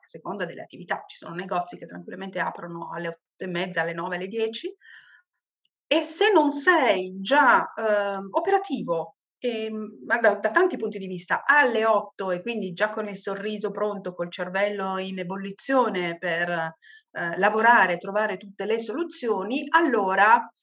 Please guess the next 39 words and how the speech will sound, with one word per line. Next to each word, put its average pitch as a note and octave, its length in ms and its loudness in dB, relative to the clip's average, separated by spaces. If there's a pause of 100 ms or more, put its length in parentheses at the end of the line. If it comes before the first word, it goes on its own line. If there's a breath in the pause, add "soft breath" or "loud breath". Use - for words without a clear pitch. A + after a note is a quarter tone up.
(440 loud breath)
beh, C4+ 240 4
non C4 200 2
sei A#3+ 380 4
tanto A3 300 -2
quello G3+ 160 0
operativo A3+ 680 2
e D#4 60 -2
magari A3 280 0
stai F#3 320 -2
perdendo F3 540 2
tempo, D#3+ 400 -10
per D#4 160 -2
cui B3 160 -6
ti C#4+ 120 -6
senti G3 420 -6
male. E3+ 520 4 (600 soft breath)
E A#3 240 0
veramente C4+ 460 4
parli G#3 380 4
di C4 380 -4 (360)
perdere A3 540 2
tempo, F#3 400 -6
non G#3 140 -8
solo G3 320 -4
"non F#3 160 -2
ho F3+ 100 -2
tempo". E3 360 -8
Quindi D#4+ 380 2
questa - 320 -2
perdita F#3+ 540 0
di G3 140 -8
tempo F#3 640 -2 (380 loud breath)
la C4+ 140 6
senti D4 340 2
come A#3 500 2 (160)
una F#3 140 -6
perdita F#3 380 -2
di F3 120 -6
soldi, F3+ 680 -4